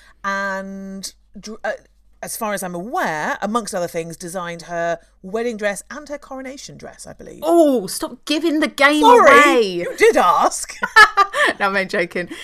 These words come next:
Speaker 2: Yes, that, that's what he's known for, but he's a very intriguing character. Um, so I'm gonna talk about Norman Hartnell, who had his office and workshop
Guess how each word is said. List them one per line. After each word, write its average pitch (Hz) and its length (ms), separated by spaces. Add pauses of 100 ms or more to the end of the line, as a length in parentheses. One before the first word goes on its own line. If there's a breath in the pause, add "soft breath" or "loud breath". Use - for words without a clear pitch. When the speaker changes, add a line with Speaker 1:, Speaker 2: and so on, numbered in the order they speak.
(140 loud breath)
Speaker 2:
Yes, 254 220
that, 320 240
that's 320 240
what 294 140
he's 240 180
known 247 320
for, 170 320
but 196 140
he's 220 120
a 220 40
very 269 340
intriguing 233 680
character. - 840 (720 loud breath)
Um, 190 540 (100)
so 269 160
I'm 330 80
gonna - 160
talk 262 160
about 247 200
Norman 226 380
Hartnell, 180 720
who 214 140
had 208 640
his 190 520
office 214 320
and 190 120
workshop 202 580